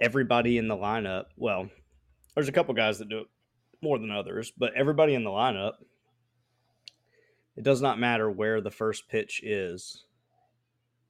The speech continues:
I'm, I'm staring at it.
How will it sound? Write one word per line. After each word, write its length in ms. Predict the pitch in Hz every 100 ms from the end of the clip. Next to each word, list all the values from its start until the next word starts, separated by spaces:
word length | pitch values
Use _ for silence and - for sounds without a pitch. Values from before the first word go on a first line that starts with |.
| _ _ _ _ _ _ _ -
I'm, 280 | 104 104 -
I'm 600 | 101 101 95 104 104 95
staring 420 | - - 98 90 85
at 160 | 82
it. 120 | 82